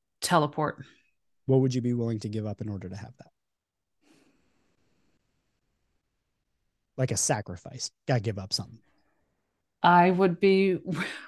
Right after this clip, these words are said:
Speaker 1: <laughs> no one's ever asked me the second part of this question
Speaker 2: I know.
Speaker 1: before.
Speaker 2: Somebody asked me that question
Speaker 1: I would
Speaker 2: once when
Speaker 1: wanna
Speaker 2: I
Speaker 1: be
Speaker 2: gave that
Speaker 1: able
Speaker 2: question. I was like, "That's such a good follow-up." So I stole it.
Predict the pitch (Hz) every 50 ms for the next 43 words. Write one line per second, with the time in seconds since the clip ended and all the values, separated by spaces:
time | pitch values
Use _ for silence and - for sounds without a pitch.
0 | - - _ _ - 226 208 - - - 190 175 - - - 208 220 214 - 240
1 | 220 233 240 220 214 220 214 208 202 202 220 233 220 254 220 202 196 185 - -
2 | 208 196 190 190 175 202 208 214 208 180 180 208 240 - - - 165 175 180 190
3 | 196 208 214 214 190 170 175 170 196 208 220 208 196 190 196 196 - - 165 160
4 | 180 233 262 226 202 170 151 - - 156 143 214 208 196 202 220 220 226 214 208
5 | 202 196 196 202 - 127 - - 160 185 226 220 214 175 151 - - - 143 135
6 | - - 156 139 135 139 131 139 127 127 - _ - 135 123 - - - - -
7 | - 156 147 139 - 139 127 117 - - 131 131 123 110 - - - 147 143 151
8 | 165 165 165 156 123 - - - - 156 156 - - 196 185 170 131 -